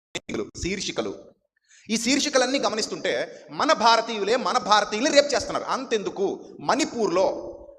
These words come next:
స్త్రీలు చేసినటువంటి నగ్న ప్రదర్శన, ఒంటి మీద నూలు పోగు లేకుండా బ్యానర్లు పట్టుకుని "ఇండియన్ ఆర్మీయే మమ్మల్ని రేప్ చేసింది, సైనికులు మమ్మల్ని రేప్ చేశారని" ఒంటి మీద నూలు పోగు లేకుండా మణిపూర్లో మహిళలు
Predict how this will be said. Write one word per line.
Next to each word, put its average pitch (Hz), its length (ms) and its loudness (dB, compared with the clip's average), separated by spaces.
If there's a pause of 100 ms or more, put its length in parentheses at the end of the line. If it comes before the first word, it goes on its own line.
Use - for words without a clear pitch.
(280)
స్త్రీలు 302 340 2
చేసినటువంటి 233 540 0
నగ్న 190 300 -2
ప్రదర్శన, 165 520 -4 (920)
ఒంటి 269 240 4
మీద 262 160 4
నూలు 247 300 2
పోగు 226 220 4
లేకుండా 185 640 -2 (640)
బ్యానర్లు 208 400 0
పట్టుకుని - 760 -6
"ఇండియన్ 226 360 2
ఆర్మీయే 208 480 2
మమ్మల్ని 190 340 0
రేప్ 202 360 2
చేసింది, 185 640 -4 (520)
సైనికులు 254 480 0
మమ్మల్ని 208 300 0
రేప్ 190 340 0
చేశారని" 190 300 0
ఒంటి 202 300 -4
మీద 208 180 -2
నూలు 196 380 -2
పోగు 208 420 4
లేకుండా 180 380 2
మణిపూర్లో 175 560 0
మహిళలు 165 500 -2